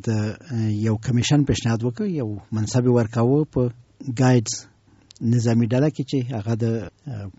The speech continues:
پښتنو ملیشو، یو ټولګی و او په هغه وخت کې د ډېر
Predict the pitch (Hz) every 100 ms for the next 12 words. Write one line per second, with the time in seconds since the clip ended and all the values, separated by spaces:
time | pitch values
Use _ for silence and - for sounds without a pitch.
0 | - - - 110 120 123 110 - _ 107
1 | 104 104 - 123 101 - _ _ - 110
2 | 101 101 101 98 98 101 104 95 117 139
3 | 147 - 107 104 - _ _ _ 104 95
4 | 101 - 101 95 _ - 101 98 110